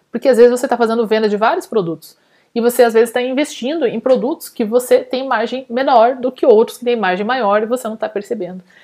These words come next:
E é assim que os alunos dobram o lucro em seis a oito semanas aí no Modo de Sucesso Pro.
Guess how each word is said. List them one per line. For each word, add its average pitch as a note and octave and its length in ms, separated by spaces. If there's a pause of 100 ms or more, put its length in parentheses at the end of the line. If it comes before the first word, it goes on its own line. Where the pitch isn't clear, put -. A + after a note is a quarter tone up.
(180)
E A3 60
é A3 80
assim A3 280
que G3+ 100
os B3 80
alunos B3 340
dobram G3+ 380
o B3 60
lucro F#3 400
em B3 140
seis F3+ 300
a F3+ 40
oito F3+ 160
semanas F#3+ 460
aí F3+ 120
no F3+ 80
Modo F3+ 200
de - 60
Sucesso G3+ 200
Pro. A#3 220